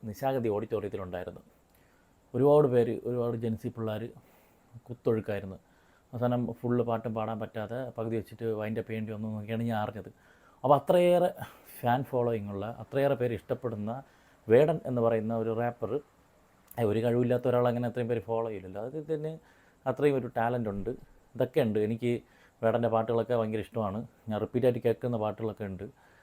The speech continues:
പക്ഷേ ഇതൊക്കെ ആണെങ്കിൽ പോലും ഇപ്പോൾ ഇങ്ങനെ ഒരു വിഷയം വരുന്നു, ഇതിനെ തുടർന്ന് ഒരുപാട് ചർച്ചകൾ വരുന്നു. ഞാനിതിനെക്കുറിച്ചൊന്നും, ആ, കണ്ടന്റ് ഒന്നും ഇടണ്ട എന്നുള്ള ചിന്തയിലായിരുന്നു. പക്ഷേ ഇപ്പോൾ പോണ പോക്കും ചർച്ചകളും,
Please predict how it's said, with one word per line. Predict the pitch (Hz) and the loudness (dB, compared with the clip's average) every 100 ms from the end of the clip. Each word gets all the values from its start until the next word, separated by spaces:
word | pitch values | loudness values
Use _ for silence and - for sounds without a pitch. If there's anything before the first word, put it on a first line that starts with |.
| _ _ _ _ | _ _ _ _
പക്ഷേ | 170 214 202 160 - _ _ _ _ 175 | 4 6 4 4 -2 _ _ _ _ -2
ഇതൊക്കെ | 196 202 | 2 4
ആണെങ്കിൽ | 180 180 160 | 4 4 0
പോലും | 131 120 113 131 - _ - - | 0 0 -2 -6 -16 _ -20 -10
ഇപ്പോൾ | 156 - 170 | -6 2 2
ഇങ്ങനെ | 156 160 151 | 4 2 0
ഒരു | 143 139 - _ _ _ - | 0 -2 -6 _ _ _ -4
വിഷയം | 131 160 127 | 0 4 4
വരുന്നു, | 107 101 120 - - _ _ _ | 4 0 -6 -10 -20 _ _ _
ഇതിനെ | 139 143 | 0 4
തുടർന്ന് | 143 135 131 | 4 4 4
ഒരുപാട് | 127 131 | 2 2
ചർച്ചകൾ | 127 120 139 117 | 0 0 2 2
വരുന്നു. | 98 110 | 2 -2
ഞാനിതിനെക്കുറിച്ചൊന്നും, | 117 127 131 127 127 123 127 131 131 _ _ _ - | -2 -2 -2 -6 -8 -8 -8 -8 -12 _ _ _ -10
ആ, | 139 139 135 131 - | -2 0 0 -2 -2
കണ്ടന്റ് | 135 143 139 | 2 2 2
ഒന്നും | 139 | 0
ഇടണ്ട | 127 127 131 | -2 -4 -6
എന്നുള്ള | - 139 135 127 - - - | -6 -4 -2 -2 -4 -12 -4
ചിന്തയിലായിരുന്നു. | 123 135 113 104 101 92 | 2 4 4 2 0 -4
പക്ഷേ | 82 123 | 0 0
ഇപ്പോൾ | 120 131 120 | 2 0 2
പോണ | 120 127 147 | 6 6 6
പോക്കും | 139 127 127 151 143 | 2 0 2 0 2
ചർച്ചകളും, | 131 - - 139 135 120 | 2 4 4 4 4 0